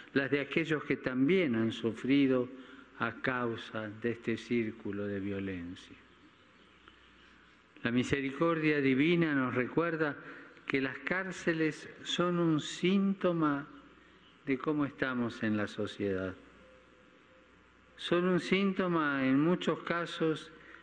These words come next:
de silencios, de omisiones que han provocado una cultura del descarte. Son un síntoma de una cultura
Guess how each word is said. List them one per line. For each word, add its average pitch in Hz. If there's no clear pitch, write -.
de 135
silencios, 139
de 123
omisiones 127
que -
han 208
provocado 120
una 196
cultura 185
del 127
descarte. 107
Son 185
un 185
síntoma 196
de 147
una 202
cultura 180